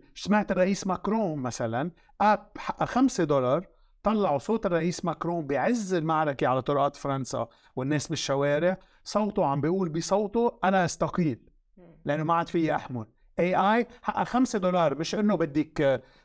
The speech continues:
Speaker 1: بدك مكنة قد، قد نص دبي لتعمليها. آه، آب حق خمسة أخدوا صوت الرئيس ماكرون ركبوه، جو ديميسيون. مخيف.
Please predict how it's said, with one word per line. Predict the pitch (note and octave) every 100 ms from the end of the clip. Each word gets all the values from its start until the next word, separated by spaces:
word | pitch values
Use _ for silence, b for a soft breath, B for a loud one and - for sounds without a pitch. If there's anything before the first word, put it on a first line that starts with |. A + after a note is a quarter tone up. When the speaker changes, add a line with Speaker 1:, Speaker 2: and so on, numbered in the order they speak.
| -
Speaker 1:
بدك | C#3+ C#3 D#3+
مكنة | D#3+ E3 D3 C3+
قد، | C#3 A#2+
قد | C#3 C3+ A#2+
نص | D3 D3 -
دبي | C#3+ D3+ D3+
لتعمليها. | C3 C3 B2 D3 C#3+ A2 b b b
آه، | D3 D#3 E3+ E3+ E3 - D#3 D3+
آب | G3+ A#3 -
حق | - D3
خمسة | G3 G3+ - D3 E3+
أخدوا | E3+ E3
صوت | - F3+ D#3+
الرئيس | D3 D3 D#3
ماكرون | C#3+ E3 E3+ D3+
ركبوه، | C#3+ D3 C#3 D#3 F3 b b
جو | C3+ D3
ديميسيون. | D#3 D#3 - D#3 B2 G#2 - _ _ _ _ _ -
مخيف. | D3+ - G#3 D#3+ -